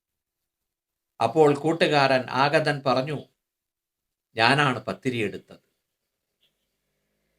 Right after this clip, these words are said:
കള്ളി വെളിച്ചത്തായി. ഈസാ നബി അലൈഹിസ്സലാം അദ്ദേഹത്തോട് പറയുന്നു,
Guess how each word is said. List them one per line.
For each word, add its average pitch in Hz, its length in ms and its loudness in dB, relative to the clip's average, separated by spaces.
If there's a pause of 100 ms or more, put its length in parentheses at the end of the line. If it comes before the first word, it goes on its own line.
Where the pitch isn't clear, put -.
(880)
കള്ളി 120 220 2
വെളിച്ചത്തായി. 123 720 0 (1500)
ഈസാ 214 280 4
നബി 254 180 4
അലൈഹിസ്സലാം 214 520 8
അദ്ദേഹത്തോട് 208 520 4
പറയുന്നു, 180 680 2